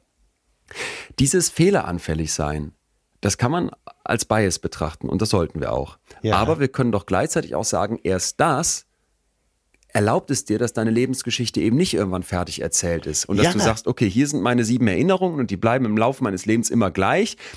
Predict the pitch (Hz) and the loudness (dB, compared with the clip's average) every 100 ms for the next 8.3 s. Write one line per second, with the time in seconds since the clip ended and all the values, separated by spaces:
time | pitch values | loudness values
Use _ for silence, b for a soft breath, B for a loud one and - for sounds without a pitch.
0 | B B 120 120 139 131 117 131 131 123 | B B 0 2 2 2 2 0 2 2
1 | 120 110 110 107 107 95 104 110 113 - | 2 2 0 0 -2 2 2 4 2 0
2 | 127 135 120 123 110 104 110 104 101 147 | 0 0 0 0 0 0 0 0 0 0
3 | 185 143 117 123 107 113 92 73 101 95 | 0 0 0 0 2 4 2 2 -2 -2
4 | - 113 151 185 135 110 113 107 - - | 0 0 0 0 2 2 0 -2 -4 0
5 | 110 175 - B B B - 131 127 127 | 2 2 -2 B B B 0 2 2 0
6 | 135 151 208 180 180 165 - - 139 123 | 0 2 2 0 0 0 0 -2 0 0
7 | 120 107 131 196 - - 107 82 135 156 | 0 0 0 0 -2 0 0 0 0 0
8 | 139 147 | 0 0